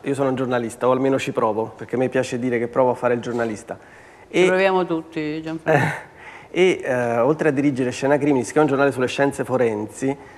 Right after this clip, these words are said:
Speaker 1: eh, curo la comunicazione anche di Spazio Donna Onlus, che lei conosce
Speaker 2: Certo,
Speaker 1: bene,
Speaker 2: come no, come no.
Speaker 1: che è un'associazione che dall'ottantanove si occupa,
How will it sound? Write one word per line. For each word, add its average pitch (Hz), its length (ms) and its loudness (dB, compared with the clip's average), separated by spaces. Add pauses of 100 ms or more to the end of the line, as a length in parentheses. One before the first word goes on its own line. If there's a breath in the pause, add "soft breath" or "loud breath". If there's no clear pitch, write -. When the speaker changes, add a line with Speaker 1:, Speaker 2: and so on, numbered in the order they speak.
(120 loud breath)
Speaker 1:
eh, - 80 -12
curo 196 180 4
la 143 100 4
comunicazione 139 460 0
anche 143 120 0
di 123 80 -4
Spazio 131 320 -4
Donna 127 220 0
Onlus, 113 440 -2
che 120 60 0
lei 135 140 2
conosce 127 260 2
Speaker 2:
Certo, 156 160 2
Speaker 1:
bene, - 160 0
Speaker 2:
come 156 220 -2
no, 113 180 -8
come 131 200 -8
no. 95 60 -12
Speaker 1:
che 202 100 2
è - 20 8
un'associazione 160 560 2
che 135 80 2
dall'ottantanove 139 960 2
si - 160 -2
occupa, 135 840 2